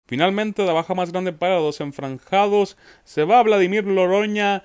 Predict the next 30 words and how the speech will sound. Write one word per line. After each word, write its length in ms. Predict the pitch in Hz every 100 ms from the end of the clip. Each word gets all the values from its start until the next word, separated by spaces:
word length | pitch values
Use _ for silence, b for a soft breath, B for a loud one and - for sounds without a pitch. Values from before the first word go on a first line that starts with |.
| b b b
el 120 | 123
lateral 600 | 139 151 - 147 170 185
joven 500 | 170 - 220 220 196
con 180 | 180 185
mucha 380 | 233 233 - 185
promesa, 640 | 160 156 185 214 - 196
se 220 | 185 - 156
va 240 | 175 196
a 240 | - 156 147
Xolos 460 | - 208 190 151
de 100 | 151
Tijuana. 920 | 190 - 139 - 175 190 196 190 185 - b b b b
Eh, 360 | - 135 135 131
sí, 240 | 123 208 220
una 580 | 202 196 185 160 143 131
baja 300 | 160 170 180
muy 300 | 175 180 175
fuerte, 720 | - 233 247 247 240 240 226 b b -
pero 160 | 185
también, 600 | 196 196 202 220 247 240
este, 300 | 196 175 -
va 100 | 185
a 20 | 190
jugar 220 | 214 202
en 100 | 196
Perú 480 | - 160 190 214 202 b b
en 140 | -
los 160 | 165 156
Juegos 240 | 202 196
Panamericanos 920 | - 160 147 143 135 190 208 208 196